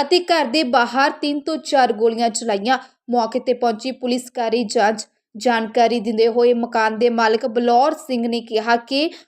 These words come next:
ਉਹਨਾਂ ਦਾ ਪਰਿਵਾਰ ਗੁਰਦੁਆਰਾ ਸਾਹਿਬ ਗਿਆ ਹੋਇਆ ਸੀ। ਪਿੱਛੋਂ ਦੋ ਅਣਪਛਾਤੇ ਮੂੰਹ ਬੰਨ ਕੇ ਆਏ ਮੋਟਰਸਾਈਕਲ ਸਵਾਰਾਂ ਨੇ ਘਰ ਦੇ ਬਾਹਰ ਤਿੰਨ ਤੋਂ ਚਾਰ ਗੋਲੀਆਂ ਚਲਾ ਦਿੱਤੀਆਂ ਅਤੇ ਮੌਕੇ ਤੋਂ ਫਰਾਰ ਹੋ ਗਏ। ਉਹਨਾਂ ਦੇ ਮੋਟਰਸਾਈਕਲ ਤੇ ਕੋਈ ਨੰਬਰ ਪਲੇਟ ਨਹੀਂ ਲੱਗੀ ਹੋਈ ਸੀ।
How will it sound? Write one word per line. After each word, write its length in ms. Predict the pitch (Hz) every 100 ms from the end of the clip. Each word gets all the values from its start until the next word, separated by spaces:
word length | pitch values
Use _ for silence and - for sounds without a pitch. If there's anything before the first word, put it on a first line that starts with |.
| -
ਉਹਨਾਂ 240 | 247 262
ਦਾ 120 | 262
ਪਰਿਵਾਰ 500 | 269 269 269 247 247
ਗੁਰਦੁਆਰਾ 580 | 240 254 214 262 269 277
ਸਾਹਿਬ 300 | 277 247 220
ਗਿਆ 300 | 208 247 226
ਹੋਇਆ 260 | 226 233 233
ਸੀ। 320 | 247 254 339 - _ -
ਪਿੱਛੋਂ 340 | 294 - 370
ਦੋ 120 | 339 302 277
ਅਣਪਛਾਤੇ 560 | 247 277 294 269 285
ਮੂੰਹ 240 | 262 254 247
ਬੰਨ 220 | 254 240
ਕੇ 160 | 240
ਆਏ 220 | 262 240 247
ਮੋਟਰਸਾਈਕਲ 640 | 247 - 247 262 240 254
ਸਵਾਰਾਂ 400 | 269 247 226 254
ਨੇ 120 | 277
ਘਰ 240 | 269 254
ਦੇ 160 | 208 254
ਬਾਹਰ 380 | 214 214 226 262
ਤਿੰਨ 280 | 262 285 277
ਤੋਂ 140 | 285
ਚਾਰ 320 | 277 254 240
ਗੋਲੀਆਂ 380 | 220 233 254 302
ਚਲਾ 260 | 285 269 247
ਦਿੱਤੀਆਂ 580 | 247 240 214 240 277 311 - - -
ਅਤੇ 160 | 294
ਮੌਕੇ 400 | 302 269 226 277
ਤੋਂ 160 | 269 277
ਫਰਾਰ 340 | 277 277 247
ਹੋ 100 | 214
ਗਏ। 240 | 220 214 - _ _ _ _
ਉਹਨਾਂ 260 | 247 233 220
ਦੇ 120 | 240
ਮੋਟਰਸਾਈਕਲ 680 | 233 226 254 240 240 247 254
ਤੇ 180 | 262 240
ਕੋਈ 180 | 247
ਨੰਬਰ 300 | 233 233 247
ਪਲੇਟ 320 | 247 254 240 240
ਨਹੀਂ 240 | 233 269
ਲੱਗੀ 260 | 269 220 262
ਹੋਈ 200 | 247 233
ਸੀ। 400 | 233 262 311